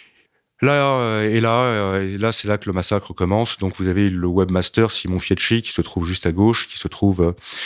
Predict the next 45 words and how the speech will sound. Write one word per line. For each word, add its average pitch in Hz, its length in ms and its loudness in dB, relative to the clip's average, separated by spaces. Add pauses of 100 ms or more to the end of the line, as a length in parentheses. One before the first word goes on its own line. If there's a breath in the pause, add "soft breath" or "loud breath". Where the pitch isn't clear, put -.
(160 loud breath)
qui - 160 -2
est 95 60 6
immédiatement, 92 800 2
euh, 87 80 0
qui - 140 -8
se - 120 -2
prend, 101 380 0
je 92 100 -2
crois, 90 300 -2
de, 95 280 -4
je 90 120 -8
me 92 60 0
rappelle 87 180 0
plus 92 160 -4
si - 120 -4
c'est - 120 2
deux 92 140 2
ou 90 60 2
trois - 160 -4
balles 98 160 0
de 90 100 -6
Kalachnikov. 87 760 0
Il - 420 -14
faut - 120 -10
savoir 101 220 2
que 101 120 -2
l'une 104 340 4
arrivera 92 340 2
sur - 140 -8
sa - 80 -6
colonne 98 240 2
vertébrale 92 640 0
et, 90 160 0
euh, 85 180 0 (500 loud breath)
il 95 100 -4
finira 107 540 2
par 95 180 0
remarcher 101 600 -2 (200)
après 92 380 -2
de, 87 340 -8
une 87 160 -10
très - 220 -2
longue 95 300 0
rééducation, 87 840 0
hein. 92 120 -2